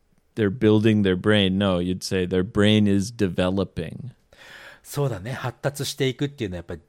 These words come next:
Speaker 2: ビ-、やっぱりそうなってか-、考えると、ビルドはゼロから、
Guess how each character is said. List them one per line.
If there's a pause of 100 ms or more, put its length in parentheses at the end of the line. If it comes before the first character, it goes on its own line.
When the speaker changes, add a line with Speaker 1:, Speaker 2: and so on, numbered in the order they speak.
(160)
Speaker 2:
ビ-、
や
っ
ぱ
り
そ
う
な
っ
て
か-、
考
え
る
と、
ビ
ル
ド
は
ゼ
ロ
か
ら、